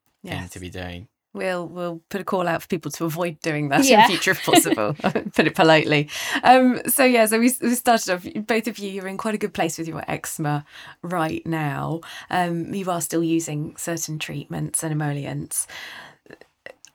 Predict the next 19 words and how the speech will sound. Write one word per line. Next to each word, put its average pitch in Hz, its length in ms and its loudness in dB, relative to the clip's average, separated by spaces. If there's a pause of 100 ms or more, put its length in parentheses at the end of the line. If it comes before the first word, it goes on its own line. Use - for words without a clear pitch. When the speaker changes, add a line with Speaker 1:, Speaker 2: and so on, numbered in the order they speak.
Speaker 2:
Other 262 200 4
than 233 160 4
having 170 380 0
just 160 200 -4
a 170 60 -4
cure 170 520 -6
for - 220 -8
eczema, - 480 -8 (280)
<laughs> 285 380 6 (360)
if 254 120 2
there 294 120 8
was 269 100 6
one 262 180 8
thing 254 160 6
that 220 120 4
you 208 100 2
could 202 140 2
wish 170 260 2
for - 460 -4